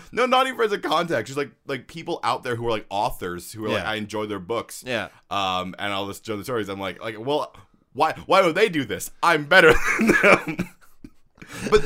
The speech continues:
Speaker 1: I mean, they're so much better than me, but I'm better than them. So it's like my brain is splitting in two between being just an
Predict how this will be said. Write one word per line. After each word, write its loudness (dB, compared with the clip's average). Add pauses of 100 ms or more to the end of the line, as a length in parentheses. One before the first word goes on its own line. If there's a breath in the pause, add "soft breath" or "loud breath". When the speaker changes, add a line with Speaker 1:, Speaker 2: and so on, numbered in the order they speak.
(140)
Speaker 1:
I -2
mean, -2
they're 4
so 2
much 0
better 2
than 0
me, -2
but 4
I'm 8
better 2
than 2
them. 2 (420 loud breath)
So 0
it's -2
like -6
my 0
brain 0
is -2
splitting -4
in -6
two -2
between -2
being -6
just -4
an -4